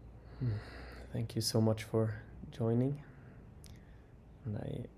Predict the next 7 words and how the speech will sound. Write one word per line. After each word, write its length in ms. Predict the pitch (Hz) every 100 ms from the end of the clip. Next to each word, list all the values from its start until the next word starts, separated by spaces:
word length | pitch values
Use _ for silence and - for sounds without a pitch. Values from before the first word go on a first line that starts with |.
| -
hope 180 | - - -
to 100 | 107
see 180 | -
you 140 | 104 95
again 400 | 101 104 110 - - - - - - - - - - - - - - - - - - - - -
next 560 | 156 143 127 123 - -
week 420 | 139 147 - -